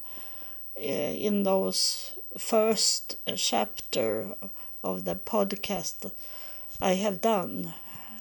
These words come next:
But it can, uh,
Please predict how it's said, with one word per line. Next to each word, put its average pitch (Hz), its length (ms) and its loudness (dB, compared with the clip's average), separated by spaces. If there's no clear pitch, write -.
But 220 220 10
it 220 300 6
can, 220 440 4
uh, 208 180 -8